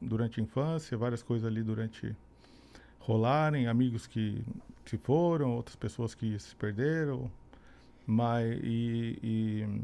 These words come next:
é um, é um negócio legal, porque,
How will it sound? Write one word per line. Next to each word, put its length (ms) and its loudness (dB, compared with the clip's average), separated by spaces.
é 100 0
um, 440 2
é 80 -4
um 80 2
negócio 400 0
legal, 360 -2
porque, 720 0